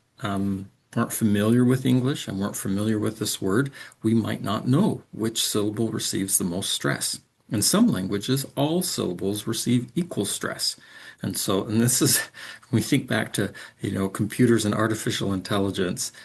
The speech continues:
concepts of maybe the nineteen eighties, that's how computers spoke. Communicate, communicate. Every syllable was given equal stress.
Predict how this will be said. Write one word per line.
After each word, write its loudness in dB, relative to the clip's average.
concepts -2
of -2
maybe -2
the -2
nineteen -4
eighties, 0
that's 0
how 0
computers -2
spoke. -6
Communicate, -4
communicate. -2
Every 4
syllable 0
was -2
given 0
equal -8
stress. -4